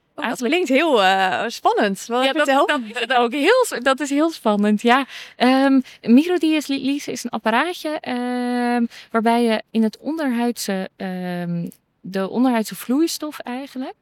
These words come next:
Speaker 2: onderhuid kan je de vloeistof meten en dan kan je er continu meten. Of continu verzamelen eigenlijk. En dat, eh, heeft de deelnemer niet zo heel veel last van. Behalve dan dat je dat apparaatje vast hebt. Maar er gaat een heel dun buisje net onder de huid.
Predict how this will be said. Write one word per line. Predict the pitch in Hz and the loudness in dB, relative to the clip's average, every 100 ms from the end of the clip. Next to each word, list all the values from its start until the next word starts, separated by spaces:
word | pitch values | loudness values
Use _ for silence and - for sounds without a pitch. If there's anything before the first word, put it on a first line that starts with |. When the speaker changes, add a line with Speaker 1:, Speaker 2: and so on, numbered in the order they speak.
| _ _ - | _ _ -4
Speaker 2:
onderhuid | 254 311 254 208 208 359 - - | 0 2 0 0 -2 -4 -10 -8
kan | 226 | -6
je | 214 | -6
de | |
vloeistof | 202 247 269 - 226 - _ _ _ | -6 -6 -6 -6 -10 -10 _ _ _
meten | 214 208 247 277 | -4 -2 -2 -4
en | - | -4
dan | 220 | -2
kan | 240 | 0
je | 233 | -2
er | 220 - | -4 -8
continu | 349 320 277 240 240 | -8 -6 0 2 4
meten. | 208 175 - - - _ - | 2 -4 -8 -14 -20 _ -20
Of | - | -8
continu | 254 240 233 233 | -4 -2 -2 -2
verzamelen | - 165 180 180 160 147 131 | -4 -4 0 0 -2 -6 -8
eigenlijk. | - - - - - _ _ _ | -12 -14 -16 -18 -20 _ _ _
En | - 202 | -8 -4
dat, | 202 190 - - | -4 -6 -10 -12
eh, | 190 180 | -10 -8
heeft | 180 175 185 196 | -8 -6 -6 -6
de | 170 | -10
deelnemer | 190 196 190 175 | -4 -4 -2 0
niet | 190 208 | 0 0
zo | |
heel | 165 165 | -2 -4
veel | 143 | -6
last | 156 - - | -6 -6 -6
van. | 262 339 - _ _ _ _ _ 196 - - | -6 -6 -10 _ _ _ _ _ -20 -16 -6
Behalve | 165 160 - | -2 -2 -4
dan | 160 | -6
dat | 151 156 | -6 -6
je | - | -10
dat | - 156 147 | -10 -8 -8
apparaatje | - 147 147 - | -8 -6 -6 -6
vast | - 208 | -10 -8
hebt. | 226 | -8
Maar | 208 | -6
er | 196 | -6
gaat | 214 | -4
een | 233 | -4
heel | 285 359 370 339 | -4 -4 -6 -4
dun | 233 269 269 269 - - - | -4 0 0 0 -4 -12 -6
buisje | 214 233 - 220 | -2 -2 -4 -4
net | 214 247 320 | 0 0 -2
onder | - 233 | -6 -4
de | 214 | -4
huid. | 202 208 220 | -4 -2 -4